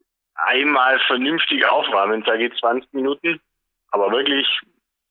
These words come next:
ohne große Belastungen, dass ich dann hinterher nochmal eine Viertelstunde aufs Radl gehe und dann in die Sauna.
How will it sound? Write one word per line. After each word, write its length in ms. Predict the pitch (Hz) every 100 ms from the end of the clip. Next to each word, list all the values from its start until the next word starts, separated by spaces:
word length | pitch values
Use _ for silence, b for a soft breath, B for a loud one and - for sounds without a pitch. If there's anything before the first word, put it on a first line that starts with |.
| _
ohne 520 | - 123 139 156 143 131
große 420 | - 131 135 131
Belastungen, 720 | 120 117 127 - 147 147 143 B B B B - -
dass 140 | 120
ich 160 | 131 123
dann 160 | 120
hinterher 340 | 127 147 123 120
nochmal 280 | 123 151
eine 60 | 151
Viertelstunde 540 | 156 151 139 151 143
aufs 220 | 131 127 120
Radl 320 | 123 143 139
gehe 180 | 135 131
und 100 | 120
dann 140 | 113
in 100 | 104
die 60 | -
Sauna. 500 | 95 117 147 160